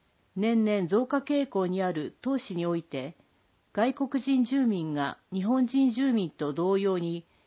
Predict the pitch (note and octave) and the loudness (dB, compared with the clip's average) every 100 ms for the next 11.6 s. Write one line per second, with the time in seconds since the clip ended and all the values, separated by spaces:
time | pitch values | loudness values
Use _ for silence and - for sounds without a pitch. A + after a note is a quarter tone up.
0 | _ _ - C4 C4+ C#4+ C#4 - C4+ G#3 | _ _ -2 -2 0 0 -2 0 -2 0
1 | F#3+ - C#3+ D3 - C4 A#3+ D#3+ - D#3 | -4 -2 -2 -4 -4 -2 0 -4 -8 -10
2 | - _ _ _ _ - A3 B3+ - B3+ | -10 _ _ _ _ -4 0 0 0 -2
3 | A#3+ - G#3 F3+ - A#3+ A#3 A#3 - G#3 | -2 -2 -2 -2 -2 -2 -2 -4 -4 -4
4 | G#3 G#3 D#3 F#3+ F#3 - E3+ D#3+ D#3 - | -2 -4 -4 -4 -4 -2 -2 -2 -4 -4
5 | C4+ C4+ G3+ - F3 F3 E3+ F3 D#3 C3+ | -4 -2 -4 -4 -4 -4 -4 -4 -4 -4
6 | C#3 - _ _ _ _ _ - F#3+ A3+ | -6 -10 _ _ _ _ _ -6 -2 2
7 | C#4 C4+ B3+ C4+ B3+ B3+ B3+ B3+ B3+ A#3+ | 2 2 -4 0 -2 0 -2 -2 -4 -2
8 | B3 B3 - B3 A3 F3 D3+ C#3+ - _ | -2 -2 -2 -4 -4 -4 -4 -4 -8 _
9 | _ - G#3 A#3 B3+ B3+ A#3+ A3+ A3+ A3+ | _ -4 0 2 2 0 -2 0 0 0
10 | A3+ - G#3+ G#3 A3 A3+ - E3+ D3+ C#3 | -2 -2 -2 0 0 -2 -2 -4 -2 -4
11 | - F#3+ F#3+ D#3+ C#3+ | -4 -4 -2 -2 -6